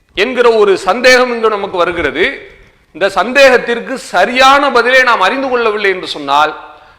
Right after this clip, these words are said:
இதை வைத்து நிறைய நபர்கள் வழிகேட்டிற்கு செல்வதற்கும் வழிகேட்டின் பக்கம் அழைத்து செல்வதற்கும் காரணியாக மாறுகிறது. எப்படி வழிகேட்டிற்கு அழைக்கிறார்கள் தெரியுமா?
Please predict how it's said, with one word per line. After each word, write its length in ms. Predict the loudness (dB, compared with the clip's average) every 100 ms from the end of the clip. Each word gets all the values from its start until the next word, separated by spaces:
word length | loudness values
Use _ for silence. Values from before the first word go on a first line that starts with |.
| _
இதை 340 | -6 0 0
வைத்து 420 | 2 2 2 0 2
நிறைய 280 | 4 4
நபர்கள் 440 | 2 2 2 0 0
வழிகேட்டிற்கு 640 | 0 2 0 0 -4 -6
செல்வதற்கும் 800 | -6 -6 -2 0 0 -2 -4 -2
வழிகேட்டின் 500 | 0 2 2 0 -2
பக்கம் 260 | -2 -2 0
அழைத்து 440 | 2 2 0 -2
செல்வதற்கும் 640 | -4 -2 0 -2 -4 -4
காரணியாக 460 | 2 2 2 0 2
மாறுகிறது. 460 | 0 -2 -2 -8 -10 -20 _ _ _ _ _ _ _ _ _ _ -6
எப்படி 340 | 0 2 4
வழிகேட்டிற்கு 480 | 2 2 2 0 2
அழைக்கிறார்கள் 560 | 2 2 4 4 2
தெரியுமா? 580 | -2 -2 0 0 0 -4